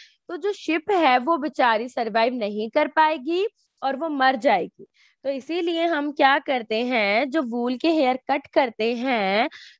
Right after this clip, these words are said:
तो हम वूल के हेयर कट कौन से सीजन में करेंगे स्टूडेंट्स? समर्स में।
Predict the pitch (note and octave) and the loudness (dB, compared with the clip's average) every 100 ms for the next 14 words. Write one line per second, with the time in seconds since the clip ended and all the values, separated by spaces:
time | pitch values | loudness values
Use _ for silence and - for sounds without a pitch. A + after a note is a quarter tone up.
0 | - C#4+ D4 D4+ A#3 B3 B3 A#3 F4 F4 | -12 -10 -8 -8 -6 -4 -4 0 2 4
1 | B3 B3 C4+ C#4 - A#3 A#3 D#4+ D4+ C4 | 4 2 0 -4 0 -2 0 0 0 0
2 | C4 C4 C4+ B3 A3+ A3+ B3+ - B3 A#3 | 0 -2 2 2 0 -2 -4 -4 -6 -2
3 | A3+ G#3+ G3 G#3+ E4 - _ _ _ - | 0 0 2 0 -2 -6 _ _ _ -6
4 | B3+ A#3+ A3+ G#3+ G#3 F#3+ - | -6 -4 -2 -4 -6 -16 -18